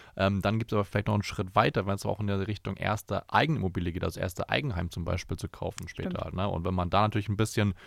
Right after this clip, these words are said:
Speaker 1: früher mit unterstützen kann, ist es natürlich auch entspannt einfach, ne? Das heißt, auch hier kann man unterstützen. Dann das Thema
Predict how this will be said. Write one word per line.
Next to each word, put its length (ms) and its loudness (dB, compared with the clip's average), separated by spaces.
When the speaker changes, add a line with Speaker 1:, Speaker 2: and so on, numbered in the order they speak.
Speaker 1:
früher 460 4
mit 180 4
unterstützen 640 0
kann, 320 -2
ist 80 -6
es 40 -6
natürlich 260 0
auch 160 0
entspannt 420 -6
einfach, 200 -10
ne? 100 -4
Das 220 -6
heißt, 360 -4
auch 180 -2
hier 160 0
kann 160 -4
man 80 0
unterstützen. 540 -4
Dann 260 0
das 240 -4
Thema 400 2